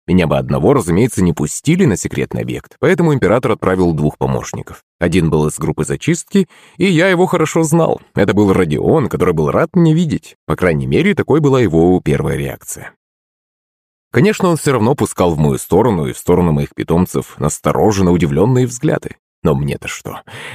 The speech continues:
Я за это плату не беру, пусть смотрит сколько угодно.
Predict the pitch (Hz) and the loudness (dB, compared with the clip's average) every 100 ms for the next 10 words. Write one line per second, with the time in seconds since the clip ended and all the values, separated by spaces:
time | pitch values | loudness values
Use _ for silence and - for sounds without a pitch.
0 | - 90 117 110 113 110 - 85 - 117 | 0 2 2 2 2 0 0 0 2 2
1 | 110 113 - - - - 202 - - - | 2 2 0 -2 -6 -2 0 0 -6 -8
2 | - 85 113 95 - - 71 - 60 60 | 0 0 2 -2 -2 -4 -2 -4 -4 -4
3 | - - | -6 -12